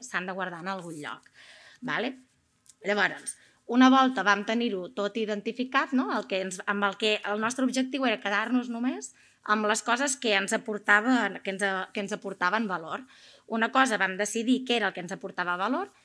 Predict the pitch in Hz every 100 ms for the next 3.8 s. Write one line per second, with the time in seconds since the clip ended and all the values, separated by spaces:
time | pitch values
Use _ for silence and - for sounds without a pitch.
0 | _ _ - 208 208 208 226 254 240 196
1 | 190 190 190 220 254 208 185 185 233 240
2 | 190 170 - 170 165 165 151 175 - 185
3 | 190 185 196 214 185 160 -